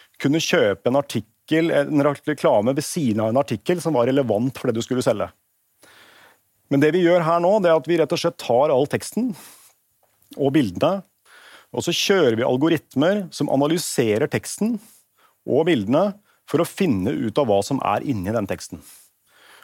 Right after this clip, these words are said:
Og det gjøres automatisk, slik at, eh, slik at vi kan da selge en annonse basert på kontekst.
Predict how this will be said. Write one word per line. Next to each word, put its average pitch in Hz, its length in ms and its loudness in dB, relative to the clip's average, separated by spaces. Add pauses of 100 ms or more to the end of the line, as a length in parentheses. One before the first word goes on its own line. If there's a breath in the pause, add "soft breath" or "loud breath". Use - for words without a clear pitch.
Og 131 80 2
det 151 100 2
gjøres 139 240 2
automatisk, 143 800 0 (480 soft breath)
slik 139 320 0
at, 165 240 0 (640 soft breath)
eh, 151 560 2
slik 131 240 -2
at 151 80 -2
vi 151 100 -2
kan 160 140 -2
da 143 300 2 (100)
selge 123 540 0
en 147 240 2
annonse 147 500 -2 (800 soft breath)
basert 143 520 0
på 110 140 -4
kontekst. - 680 -8